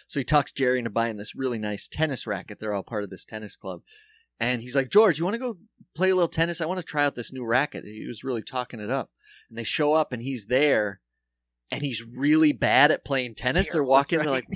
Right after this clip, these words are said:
Speaker 1: like, "What
Speaker 2: <laughs>
Speaker 1: is this?" And he, like, he's, like, playing and he can't return a ball or whatever. And they're just like, "Oh my God." He wants to return the racket. And the guy's like, "Why do you want to return the racket?" And he's like, "You saw me play, didn't you?"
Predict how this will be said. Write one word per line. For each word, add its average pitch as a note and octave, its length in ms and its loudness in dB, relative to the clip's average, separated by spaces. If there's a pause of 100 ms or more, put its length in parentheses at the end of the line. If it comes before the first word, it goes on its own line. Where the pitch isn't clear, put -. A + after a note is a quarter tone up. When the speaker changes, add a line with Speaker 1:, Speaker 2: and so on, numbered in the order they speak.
Speaker 1:
like, G#4+ 100 0
"What G4 120 -6
Speaker 2:
<laughs> - 0 -
Speaker 1:
is - 100 -4
this?" F3+ 280 -2
And D#3 140 -4
he, D#3 80 -2
like, D3+ 220 2 (180)
he's, E3 180 -4 (100)
like, D#3+ 260 -2
playing F#3 340 -2
and E3+ 100 -6
he D#3 60 -4
can't E3 300 -2
return D#3+ 360 -4
a D3+ 60 0
ball C#3 480 4
or C3+ 80 2
whatever. C3+ 460 0 (580)
And C#3+ 180 -8
they're C#3 120 -6
just B2+ 160 -10
like, C#3 180 -16
"Oh - 120 -20 (100)
my G#3 240 -18 (260)
God." B3+ 600 -14 (460)
He C#3 140 -12
wants C3+ 300 -2
to E3+ 80 0
return C#3+ 400 0
the B2+ 80 0
racket. A#2+ 400 2
And C#3 80 -12
the B2+ 40 -12
guy's C3 220 2
like, C3+ 180 -4 (200)
"Why C3 220 -6
do G3 80 -14
you F3+ 100 -12
want D#3+ 160 -8
to C#3 100 -8
return D#3 320 -10
the C#3+ 80 -10
racket?" D3 380 -8
And A2 80 -20
he's A2+ 140 -14
like, A#2+ 160 -12
"You C4 120 0
saw G#3+ 280 6
me F3+ 120 0
play, G#3+ 360 2
didn't F3 180 -2
you?" C3+ 140 -6